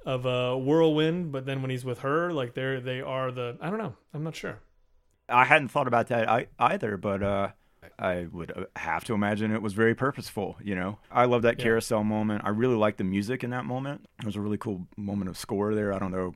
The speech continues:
Speaker 2: what it was from or, or whatnot. I did find out, actually, just looking through the credits. You remember I mentioned that he said he was really inspired by a,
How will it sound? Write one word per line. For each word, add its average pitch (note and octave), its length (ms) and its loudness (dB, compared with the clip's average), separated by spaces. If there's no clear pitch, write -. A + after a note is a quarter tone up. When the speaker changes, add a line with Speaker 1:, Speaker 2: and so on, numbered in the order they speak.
Speaker 2:
what B1 240 -4
it F#2 80 -2
was F#2+ 180 -2
from G#2+ 380 2
or, F#2+ 80 -2
or G2 240 0
whatnot. G2 460 0
I A#2 60 0
did F#3+ 160 0
find G#2 280 2
out, F#2+ 240 2
actually, G2+ 360 0
just G2 200 -6
looking G#2 260 -2
through G#2 120 -2
the F#2 100 -2
credits. G2 440 0
You G2+ 60 -4
remember G2+ 360 0
I G2+ 80 -2
mentioned G2+ 440 0
that F2+ 260 -2
he G2+ 240 0
said G2 200 -2
he F#2+ 80 2
was F2 320 -6
really F#2 440 -4
inspired F#2 520 -2
by F2 220 -4
a, E2 160 -4